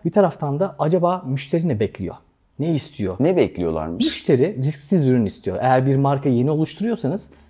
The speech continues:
Speaker 1: risk almadan üretebileceğiniz ürün istiyor sizden. İlk önce onunla bir akredite olursunuz. Markanız oturur. Sonra yeni ürünlerde daha yüksek fiyat marjlarıyla daha üst kalitede ürünler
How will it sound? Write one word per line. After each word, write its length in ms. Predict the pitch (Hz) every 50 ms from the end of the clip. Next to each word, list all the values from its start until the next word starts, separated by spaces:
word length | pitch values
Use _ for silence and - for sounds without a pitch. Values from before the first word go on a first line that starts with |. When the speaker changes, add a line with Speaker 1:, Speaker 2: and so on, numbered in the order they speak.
| _ _ - 139
Speaker 1:
risk 260 | 151 180 - - - - - -
almadan 440 | 131 175 208 214 175 139 127 107 -
üretebileceğiniz 640 | - 143 143 139 170 151 139 139 151 165 185 180 139
ürün 200 | 120 127 127 110
istiyor 300 | 98 - - - 85 92
sizden. 300 | - 87 85 107 - - _ _ -
İlk 200 | 196 226 220 -
önce 160 | 233 165 139
onunla 280 | 131 131 147 143 135 127
bir 140 | 123 - 92
akredite 360 | 104 - 127 120 - - 262
olursunuz. 460 | 247 226 202 - - 226 240 - - _ _ _ _ _ _ -
Markanız 400 | 135 131 131 - 131 113 107 110
oturur. 460 | - 131 - - 226 233 - - - - -
Sonra 280 | - - - 214 208 214
yeni 220 | 185 160 165 185
ürünlerde 600 | 190 175 165 160 151 143 123 117 117 147 180 202 -
daha 180 | 135 143 202
yüksek 320 | 269 277 - - 175 147 -
fiyat 300 | - - 131 113 - -
marjlarıyla 640 | 104 131 135 - 92 101 98 92 92 92 - 214 - -
daha 300 | 120 135 190 226 240 247
üst 240 | 196 208 - - -
kalitede 420 | - 151 127 110 - 123 113 117
ürünler 380 | 117 113 139 139 131 127 139 139